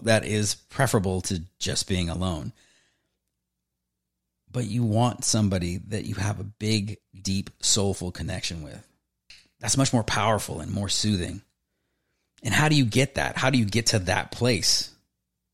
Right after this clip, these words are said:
It's time. The same thing that you are running out of is exactly what's needed to build a substantial relationship. Of course, add in a few other things. Effort, intentionality, focus.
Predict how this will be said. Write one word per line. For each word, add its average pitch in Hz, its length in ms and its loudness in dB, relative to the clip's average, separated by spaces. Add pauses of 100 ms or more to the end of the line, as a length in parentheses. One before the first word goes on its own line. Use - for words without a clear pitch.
(1040)
It's - 140 -10
time. 107 520 0 (600)
The 120 60 -2
same 175 460 8
thing 127 540 6
that 110 100 0
you 110 200 4
are 98 100 6
running 113 460 6
out 101 220 4
of 87 160 0
is 95 140 0
exactly 113 680 4
what's 104 240 2
needed 95 440 2 (600)
to 101 140 -2
build 98 540 2
a 104 100 -4
substantial 92 720 0
relationship. 82 580 -4 (1040)
Of - 60 -20
course, 151 380 0
add 110 200 4
in 110 140 6
a 107 60 2
few 98 220 2
other 85 180 0
things. 85 340 -2
Effort, 113 420 0
intentionality, 110 760 2
focus. - 580 -2